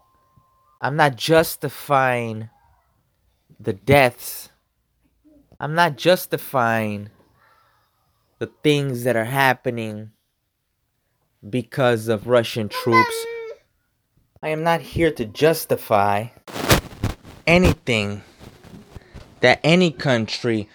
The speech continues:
supplying troops or weapons is doing in Ukraine.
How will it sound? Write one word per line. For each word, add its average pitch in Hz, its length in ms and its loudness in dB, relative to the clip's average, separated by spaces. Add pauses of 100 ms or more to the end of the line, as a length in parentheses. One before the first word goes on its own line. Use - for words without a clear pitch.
(140)
supplying 123 680 2
troops - 640 4 (380)
or 120 180 6
weapons 113 960 2 (560)
is 113 260 -4
doing 120 520 4
in 107 160 -4
Ukraine. 107 640 -6